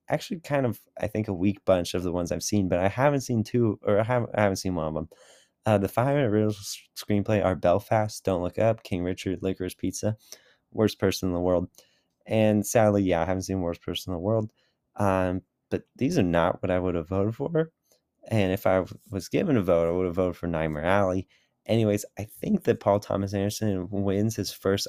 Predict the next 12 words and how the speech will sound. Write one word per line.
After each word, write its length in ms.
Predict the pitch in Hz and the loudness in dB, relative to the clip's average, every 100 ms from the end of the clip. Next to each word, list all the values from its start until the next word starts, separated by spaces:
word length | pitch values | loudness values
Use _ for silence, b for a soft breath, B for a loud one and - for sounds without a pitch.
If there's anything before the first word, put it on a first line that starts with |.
| - | -4
Oscar 340 | 101 101 - 120 | 0 0 -2 -4
here, 200 | 135 127 | -2 -2
mostly 580 | 127 151 165 - 131 | -2 0 -2 -2 0
off 240 | 117 98 - | 0 0 -6
career 460 | - 87 80 87 | -6 -6 -2 -4
success, 600 | 98 - 107 - 117 123 - b b b b _ | -4 -4 -4 0 -2 -2 -10 b b b b _
um, 400 | - 98 90 87 | 0 2 2 0
for 140 | - 92 | -2 0
Licorice 480 | 92 87 87 80 | 0 -2 -6 -8
Pizza, 460 | - 85 - - - _ _ _ - | -8 -8 -4 -6 -8 _ _ _ -8
because 260 | 107 104 | -4 -4
I 100 | 95 | -4